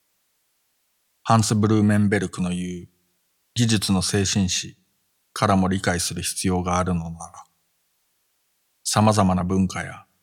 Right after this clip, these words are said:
文明に、いくつもの技術の歴史があることが、すぐさま明らかになるだろ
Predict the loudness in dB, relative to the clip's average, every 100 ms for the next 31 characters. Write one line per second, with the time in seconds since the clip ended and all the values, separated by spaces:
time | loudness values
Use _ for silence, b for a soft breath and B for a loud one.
0 | -4 0 2 2 0 -4 -8 -14 _ _
1 | _ _ _ _ _ _ _ -2 -2 2
2 | 4 4 4 2 0 0 0 0 0 -4
3 | 0 4 4 2 -4 -10 -12 -16 -20 _
4 | _ _ _ -8 -4 -2 0 -2 -4 -6
5 | -6 -6 -4 -4 -4 -6 -8 -12 -16